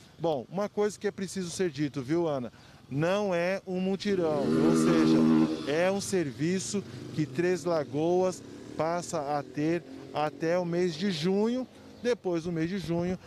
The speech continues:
aí o Tribunal de Justiça monta uma no-,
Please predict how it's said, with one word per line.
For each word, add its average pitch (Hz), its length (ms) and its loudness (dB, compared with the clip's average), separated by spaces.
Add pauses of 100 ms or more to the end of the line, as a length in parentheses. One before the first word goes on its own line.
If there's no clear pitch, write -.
(200)
aí 151 320 0
o 156 40 0
Tribunal 147 460 -2
de 135 80 -8
Justiça 160 460 -4 (380)
monta 226 880 2
uma 185 280 -2
no-, 165 540 0